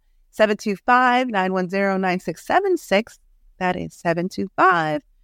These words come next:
nine one zero, nine six seven six.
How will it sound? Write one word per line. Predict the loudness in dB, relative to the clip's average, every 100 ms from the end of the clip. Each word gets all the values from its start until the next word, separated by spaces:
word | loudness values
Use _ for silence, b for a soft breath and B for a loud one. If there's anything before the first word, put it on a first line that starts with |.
| _ 2
nine | 2 4 0
one | -2 -2
zero, | 2 4 4
nine | 4 2 0
six | -4 -10 -2
seven | 0 0
six. | -6 -10 -10